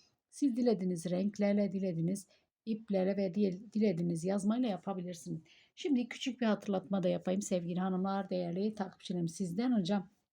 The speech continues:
eğer kanalıma gelmişseniz ve hala abone değilseniz abone olup destek olabilirsiniz. Abonelik tamamıyla ücretsiz. Bu arada beğeni ve yorumlarınızı da eksik etmeyin. Eğer model ve, e,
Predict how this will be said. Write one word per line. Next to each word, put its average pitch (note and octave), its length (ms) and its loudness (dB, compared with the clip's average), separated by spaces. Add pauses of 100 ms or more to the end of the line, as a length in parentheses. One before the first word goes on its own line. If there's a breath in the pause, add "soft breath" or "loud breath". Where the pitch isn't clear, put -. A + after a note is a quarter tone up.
(460)
eğer G3 220 4
kanalıma G3+ 380 6
gelmişseniz F3+ 600 0
ve D#3+ 40 0
hala A3+ 280 0
abone E3+ 300 0
değilseniz G#3 540 0
abone F3 320 2
olup G#3+ 280 2
destek F#3+ 440 0
olabilirsiniz. F3 720 -2 (540 loud breath)
Abonelik A#3+ 560 6
tamamıyla F3 500 4
ücretsiz. F#3+ 760 0
Bu A3 80 2
arada F3+ 500 0
beğeni F#3+ 320 2
ve F#3 60 2
yorumlarınızı E3+ 560 0
da F3+ 60 -2
eksik F3 380 -8
etmeyin. G3+ 480 2 (420 loud breath)
Eğer D4 240 4
model D4 460 6
ve, C4 280 2
e, A3 100 4